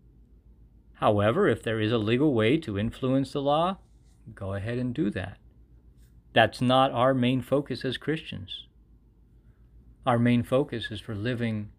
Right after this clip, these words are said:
for Christ, telling others about Christ, bringing others to Christ. We are to be submissive, submissive to the authority to obey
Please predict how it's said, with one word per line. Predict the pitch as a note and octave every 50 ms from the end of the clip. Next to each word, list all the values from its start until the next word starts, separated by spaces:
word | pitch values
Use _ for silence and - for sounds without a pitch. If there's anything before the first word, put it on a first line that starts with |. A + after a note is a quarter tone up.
| _ - _ _ - - - - -
for | - - A2
Christ, | F#2 - - - B2+ B2 G#2+ F2 - - - - - - - _ - - _ - - - - - - - -
telling | - C#3+ D3 C#3 C3 B2+ B2+
others | A#2+ B2+ C3 C3 B2 G#2+ -
about | G#2+ F#2+ G2+ G2 G2 F#2+
Christ, | - - A2 G2 F#2 F2 - -
bringing | B2 B2+ D3 E3 E3 D3+ C#3 C3+
others | B2 A#2+ A#2+ A#2 G#2+ -
to | - - - C3 B2
Christ. | - - - F#2+ F2 D#2+ E2 - - - - - - _ - - - - _ - - _ - - - - - _ - _ _ - _ - - - - - _ - - - - _ - - -
We | - A#2+ A2+
are | G2+
to | G2 - B2
be | G#2 A#2+ A#2 A2+
submissive, | G#2 - A2+ G2 G#2+ A2 B2 B2+ A#2+ - - F#2 F#2 A2 - - _ - -
submissive | - - - A#2 G#2 G#2+ B2+ C#3+ - - G#2+ F#2 F#2 - - - _ - _ _ - -
to | - A#2+
the | G2 G#2+ A2
authority | G2+ - - - C#3+ C3+ C#3+ B2 G2+ F#2 F2+ F2 F2 - _ _ _ _ - _ _ _ _ _ - _ _ _ _ _ _ _ _ _ - - _ _ - - -
to | - A2+ G#2
obey | G2 F#2 F#2+ A#2 A#2 A2 G2+ F#2 F2 E2+ F2 -